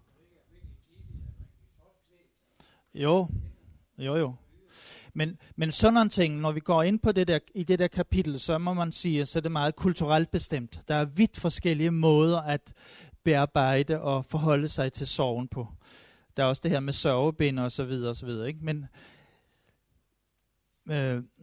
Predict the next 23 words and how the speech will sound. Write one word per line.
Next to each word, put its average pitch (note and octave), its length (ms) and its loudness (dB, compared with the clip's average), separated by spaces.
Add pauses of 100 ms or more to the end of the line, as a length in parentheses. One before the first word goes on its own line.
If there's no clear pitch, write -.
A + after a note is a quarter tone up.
(220)
nu D#3+ 60 0
har E3+ 60 4
vi F3 100 0
boet F3+ 240 4
otte F#3+ 220 8
år E3 120 6
i D3+ 40 0
Tanzania, D3+ 560 -2
hvor E3+ 120 2
vi C#3+ 120 -2
oplevede, D#3 680 2
hvor, C3 180 -8
hvor C#3 140 -4
man C3+ 300 -2
virkelig G#3 320 4
sådan E3+ 180 -2
meget D#3+ 220 2
intenst F3+ 600 0
oplevede D3+ 600 -2
sorgen C3+ 520 -2
i D#3+ 100 -6
nogle C#3+ 280 -2
dage. B2+ 460 -2